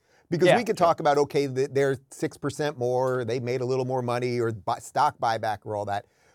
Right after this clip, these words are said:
Speaker 1: But to me, it seems like the product of Facebook no longer works. The product of Amazon does work, right? Like, people are still buying stuff on Amazon relentlessly. I try not to do it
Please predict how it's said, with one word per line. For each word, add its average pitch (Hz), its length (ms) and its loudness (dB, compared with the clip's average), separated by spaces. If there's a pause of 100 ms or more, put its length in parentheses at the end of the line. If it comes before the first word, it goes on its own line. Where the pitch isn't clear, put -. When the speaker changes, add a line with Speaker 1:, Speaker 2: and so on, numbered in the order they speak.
Speaker 1:
But 175 140 0
to 202 100 0
me, 269 160 0
it - 80 -4
seems 196 260 0
like 143 200 0
the 120 80 -2
product 208 640 -2
of 131 140 -8
Facebook 131 560 -4
no 117 200 -2
longer 107 360 -4
works. 90 460 -8 (280)
The 135 80 0
product 262 400 2
of 160 100 -2
Amazon 147 560 -2
does 139 300 2
work, 104 360 -4
right? 123 240 2
Like, 117 200 -4
people 185 240 2
are 139 60 2
still 151 380 2
buying 120 320 -2
stuff 117 300 -2
on 113 160 -4
Amazon 110 560 -4
relentlessly. 110 840 -6
I 107 140 -4
try 120 300 -4
not 117 240 -4
to 127 80 -16
do 120 180 -6
it 117 180 -2